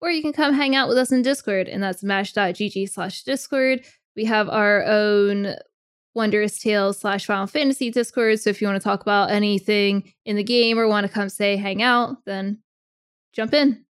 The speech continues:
say what's up. You can also review and share us on your favorite podcast platform. We're on a bunch of different things.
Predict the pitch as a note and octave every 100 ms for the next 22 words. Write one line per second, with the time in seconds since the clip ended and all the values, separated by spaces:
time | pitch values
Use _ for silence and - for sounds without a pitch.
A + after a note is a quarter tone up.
0 | - A3 G#3+ B3 G#3+ - _ _ _ _
1 | _ _ B3 C4 B3+ C4 B3+ A#3+ A3 A#3
2 | A3 G#3+ G#3+ - E4 D4+ D4+ - D4 C#4+
3 | C#4+ D4+ C#4 C4 B3 C4+ B3+ D4 C4 -
4 | C#4 - - C4+ A#3+ A3 A3 A#3 A3+ G#3+
5 | G3 - B3+ A#3+ B3 A#3 A3+ G#3 - A3+
6 | A3+ A3+ A3+